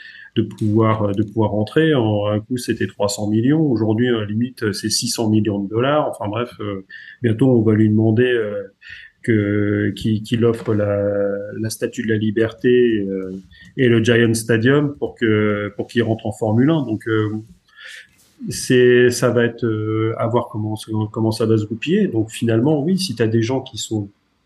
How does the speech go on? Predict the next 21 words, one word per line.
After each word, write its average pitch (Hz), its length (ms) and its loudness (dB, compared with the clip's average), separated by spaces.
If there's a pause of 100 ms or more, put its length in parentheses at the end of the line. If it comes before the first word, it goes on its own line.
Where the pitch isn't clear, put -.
(300)
disponibles 113 580 2
à 98 80 0
acheter, 143 400 -4
euh, 107 220 -6 (840)
mais 139 140 4
après, 151 480 2
bon, 120 320 0 (320)
c'est, - 420 -2
c'est 123 220 0
un 127 120 4
homme 127 160 2
d'affaires, 156 460 0
mais, 120 200 -2
euh, 113 500 -4 (600)
t'as 127 100 0
quand 127 220 -2
même 127 240 2
aussi, 147 520 0
euh, 117 220 0
le, 110 220 2
le, 104 380 -2